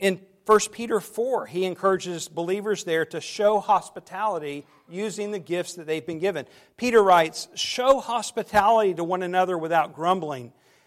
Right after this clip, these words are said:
As each has received a gift, use it to serve one another as good stewards of God's varied grace."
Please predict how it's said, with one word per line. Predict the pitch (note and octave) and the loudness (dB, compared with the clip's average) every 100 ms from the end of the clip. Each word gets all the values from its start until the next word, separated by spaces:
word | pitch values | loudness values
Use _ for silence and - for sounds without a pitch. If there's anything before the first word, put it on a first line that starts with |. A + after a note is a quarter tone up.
| _ _ | _ _
As | F3 F3+ | 2 2
each | G3+ A3 G#3+ | 0 -8 -8
has | - G3 F3+ | -4 -4 -4
received | F3+ D#3 - G3+ F#3+ E3+ | -8 -8 -8 -8 -8 -12
a | |
gift, | D3+ D#3+ D3+ C#3+ - | -8 -4 -4 -6 -10
use | E3 F#3+ F#3+ | -8 -6 -6
it | E3+ | -10
to | D3+ | -10
serve | - F3 E3+ | -6 -4 -4
one | D3 D3+ | -6 -10
another | C#3+ C#3+ C#3+ C#3+ | -6 -6 -4 -8
as | C3+ B2+ | -10 -12
good | - C#3+ | -12 -12
stewards | - D#3+ D3+ D3 - | -12 -10 -10 -10 -12
of | B2+ | -12
God's | D#3 C3+ C3+ | -6 -4 -6
varied | C3 C#3+ C#3 C3+ | -8 -6 -6 -8
grace." | D3 C#3+ C3 - - | -6 -4 -4 -8 -18